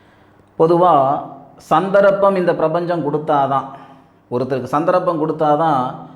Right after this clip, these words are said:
அவரால சம்பாதிக்க முடியுமா, சாதிக்க முடியுமா, உயர முடியுமா, உருப்பட முடியுமா அப்படின்றது காட்ட முடியும். இந்த பிரபஞ்சத்துடைய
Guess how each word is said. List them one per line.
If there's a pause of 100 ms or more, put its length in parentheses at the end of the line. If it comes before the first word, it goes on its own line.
(200)
அவரால
சம்பாதிக்க
முடியுமா, (140)
சாதிக்க
முடியுமா, (140)
உயர (140)
முடியுமா, (100)
உருப்பட (100)
முடியுமா
அப்படின்றது
காட்ட (100)
முடியும். (600)
இந்த
பிரபஞ்சத்துடைய